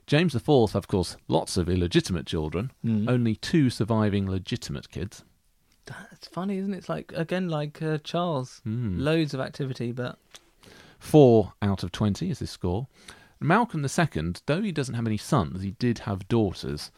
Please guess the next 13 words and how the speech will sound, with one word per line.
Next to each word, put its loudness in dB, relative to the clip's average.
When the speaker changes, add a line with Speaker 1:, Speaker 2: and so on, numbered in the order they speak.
Speaker 1:
It's -6
a 0
bit 0
debatable 0
exactly -4
how -4
many, -6
but -10
probably -2
three, -4
Speaker 2:
Right. -10
Speaker 1:
we -4
reckon, -6